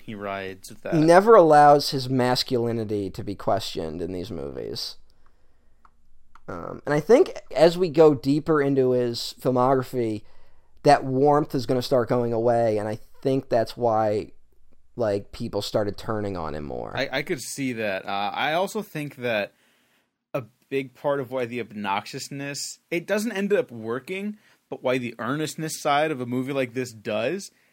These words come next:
Speaker 1: is because it almost feels, it needs way more legwork, and I don't know if it was the intention, but,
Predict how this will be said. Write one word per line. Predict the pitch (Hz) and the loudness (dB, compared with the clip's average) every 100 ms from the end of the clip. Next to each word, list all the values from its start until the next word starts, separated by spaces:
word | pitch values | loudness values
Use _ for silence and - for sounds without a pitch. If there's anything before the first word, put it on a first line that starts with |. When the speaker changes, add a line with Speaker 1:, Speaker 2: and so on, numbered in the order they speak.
| _ _ _ - | _ _ _ -12
Speaker 1:
is | 131 | -10
because | 143 175 135 | -6 -4 -4
it | 139 - _ _ | -6 -8 _ _
almost | - 160 196 214 214 - | -4 -4 -2 -4 -6 -10
feels, | - 170 151 127 | -10 -6 -4 -4
it | 151 | -6
needs | 175 185 | -6 -6
way | 127 131 151 | -4 -2 -2
more | 185 | -4
legwork, | 185 156 139 135 147 - - | -4 -4 -4 -6 -8 -8 -4
and | 135 | -4
I | |
don't | 123 139 151 | -2 -4 -4
know | 156 | -4
if | 165 | -6
it | 165 | -6
was | 147 135 | -8 -6
the | 135 | -8
intention, | 117 - 151 143 123 113 | -10 -10 -10 -8 -10 -10
but, | 131 | -14